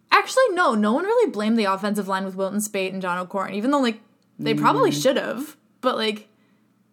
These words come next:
Speaker 1: I think that was just us that blamed the offensive line. <laughs> I think
Speaker 2: I
Speaker 1: really
Speaker 2: blame both, let's be real.
Speaker 1: Yeah.
Speaker 2: I mean, we didn't have an offensive line, but also, like, if you don't make your target, that's not <laughs> on the offensive line.
Speaker 1: Yeah, that's
Speaker 2: Like,
Speaker 1: true.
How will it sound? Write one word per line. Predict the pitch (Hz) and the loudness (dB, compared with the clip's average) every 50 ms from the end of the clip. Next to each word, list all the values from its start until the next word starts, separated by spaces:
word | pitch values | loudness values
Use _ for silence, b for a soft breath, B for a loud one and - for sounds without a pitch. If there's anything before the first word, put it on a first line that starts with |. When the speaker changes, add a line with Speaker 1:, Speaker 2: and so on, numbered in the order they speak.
| _ _ _ _ _ _ _ _ - | _ _ _ _ _ _ _ _ -4
Speaker 1:
I | 208 | -2
think | 226 285 359 | -2 0 0
that | 453 453 | 0 0
was | 349 226 | 0 0
just | 254 262 - - | 0 -2 -2 -2
us | - 214 208 | -4 -4 -4
that | - - - - | -6 -10 -10 -10
blamed | - - 196 196 | -10 -10 -8 -8
the | - - | -8 -8
offensive | - - - - 202 208 202 - | -10 -10 -10 -10 -10 -10 -12 -12
line. | - - - - - 254 240 226 B | -12 -14 -14 -8 -4 -2 -2 -2 B
<laughs> | B B B B B _ _ _ _ _ _ _ _ _ - | B B B B B _ _ _ _ _ _ _ _ _ -20
I | - _ _ _ _ _ _ _ _ - 254 | -20 _ _ _ _ _ _ _ _ -8 -8
think | 311 302 | -4 0
Speaker 2:
I | 240 | 0
Speaker 1:
really | 240 233 | 0 2
Speaker 2:
blame | - 311 370 330 220 160 | 2 2 2 2 2 0
both, | 143 156 151 139 135 135 151 165 - | 0 -2 -2 0 0 -2 -4 -4 -4
let's | 170 190 202 - | -2 -2 -2 -2
be | - 233 170 | -2 -2 -2
real. | - - - 82 101 151 170 - - | -2 -4 -6 -6 -4 -4 -4 -6 -6
Speaker 1:
Yeah. | 104 104 - - - 220 - - _ _ _ _ - | -6 -8 -8 -6 -8 -10 -10 -12 _ _ _ _ -6
Speaker 2:
I | 190 | -4
mean, | 190 185 185 | -2 -2 0
we | 196 | 0
didn't | 202 226 247 | 2 2 2
have | 247 233 220 | 2 2 2
an | 214 202 | 2 2
offensive | 180 180 175 - 185 180 175 180 165 | 0 0 0 -2 -4 -4 -4 -4 -4
line, | 160 160 165 170 170 165 | -2 -2 0 0 -2 -2
but | 160 156 156 | -2 -2 0
also, | 151 151 160 160 - 190 185 190 185 | 0 0 0 -2 -2 0 0 0 2
like, | 180 170 165 160 156 156 151 - - | 0 0 0 0 0 -2 -4 -6 -6
if | - 170 165 | -8 -6 -4
you | 165 180 175 | -4 -4 -2
don't | 180 208 240 247 | 0 0 2 2
make | 247 247 240 226 | 2 0 0 0
your | 214 196 | -2 -2
target, | - 180 175 180 185 196 196 180 175 | 0 0 0 0 0 0 -2 -2 0
that's | 170 170 165 - - | -2 -2 -2 -2 -2
not | 170 170 165 160 | 0 0 2 2
<laughs> | 226 - - - | 0 0 0 2
on | 214 220 - | 2 2 4
the | 240 - 294 294 | 4 6 6 6
offensive | 277 - - - - - - - 269 208 196 | 6 6 4 4 4 4 4 4 4 4 4
line. | 196 196 185 247 | 2 2 2 2
Speaker 1:
Yeah, | 220 190 220 240 | 2 4 2 2
that's | - - 277 269 208 220 247 269 | 4 4 2 4 4 4 4 4
Speaker 2:
Like, | 277 226 | 4 4
Speaker 1:
true. | 233 220 | 2 0